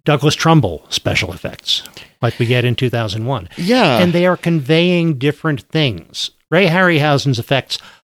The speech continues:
Speaker 1: are not trying to replicate what something would literally look like in the real world. I think Ray Harryhausen effects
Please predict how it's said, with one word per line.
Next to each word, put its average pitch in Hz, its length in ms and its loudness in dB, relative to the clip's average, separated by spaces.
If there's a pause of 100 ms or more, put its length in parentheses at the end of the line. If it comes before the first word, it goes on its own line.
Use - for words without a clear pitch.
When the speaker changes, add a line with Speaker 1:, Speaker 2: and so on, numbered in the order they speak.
(160)
Speaker 1:
are 147 100 4
not 151 300 4
trying 160 460 2
to 131 160 -4
replicate 135 680 -2
what 135 240 -2
something 135 460 -2
would 117 260 -2
literally 139 400 4
look 120 260 -6
like 120 260 -4
in 147 200 2
the 127 120 4
real 113 340 0
world. 113 380 -4
I 131 60 -4
think 143 180 -2
Ray 139 180 2
Harryhausen 131 640 0
effects - 400 -6